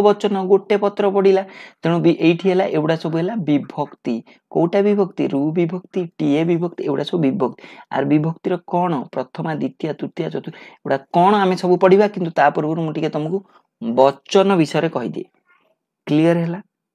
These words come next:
ଓକେ, ବୁଝିପାଇଲ? ତ ଦେଖ, ବଚନ କ'ଣ? କିଏ କ'ଣ ଜାଣିଛ ବଚନ କହିଦେଲ? ବଚନ ବିଷୟରେ କିଏ କ'ଣ ଜାଣିଛ ମତେ କୁହ। ଏକ ବଚନ କ'ଣ ଆଉ ବହୁ ବଚନ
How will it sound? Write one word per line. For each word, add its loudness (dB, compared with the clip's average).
ଓକେ, -4
ବୁଝିପାଇଲ? 0
ତ -2
ଦେଖ, -4
ବଚନ 0
କ'ଣ? -4
କିଏ 4
କ'ଣ 4
ଜାଣିଛ 2
ବଚନ 0
କହିଦେଲ? -2
ବଚନ 2
ବିଷୟରେ 4
କିଏ 6
କ'ଣ 4
ଜାଣିଛ 2
ମତେ 0
କୁହ। -10
ଏକ 0
ବଚନ 4
କ'ଣ 4
ଆଉ 8
ବହୁ 2
ବଚନ 4